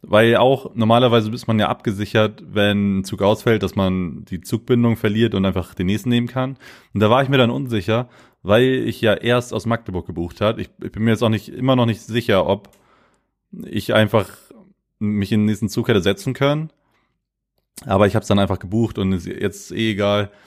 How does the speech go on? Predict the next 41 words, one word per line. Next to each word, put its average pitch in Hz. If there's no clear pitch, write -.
Das -
habe 98
ich 92
daraus 92
gelernt. 110
Und 120
jetzt -
<laughs> 101
kommt 101
das 92
nächste 117
noch. 120
Äh, 98
wegen 120
einer 113
Weichenstörung 110
hatte 101
der 101
Zug -
fünfzehn 113
Minuten 101
Verspätung. 107
Und 104
in 98
Köln 123
hatte 110
ich 110
vierzehn 123
Minuten 101
oder 95
dreizehn 101
Minuten 95
Umsteig-, 101
Umstiegszeit 107
nach 92
Bonn. 127
Und 107
dann 104
bin 110
ich 107
angekommen 135